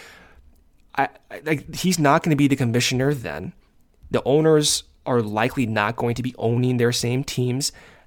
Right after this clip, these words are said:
then, but it seems to be that there's not really a strategy to make the game, uh, healthy to last for that long period of time.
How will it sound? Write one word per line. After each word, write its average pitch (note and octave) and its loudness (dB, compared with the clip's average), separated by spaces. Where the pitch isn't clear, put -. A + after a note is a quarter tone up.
then, F#2 -6
but C3+ 2
it C3 4
seems D3 2
to C3 0
be B2 0
that B2 -2
there's A2 -6
not C#3 -2
really C#3 4
a A2+ -8
strategy A2 -4
to A2 -2
make A2+ -4
the D3 -2
game, A2 -2
uh, D2+ -12
healthy C#3 2
to - -6
last G#3 -4
for A#2 -2
that G#2+ -4
long A2+ 0
period A2 -4
of - -14
time. - -8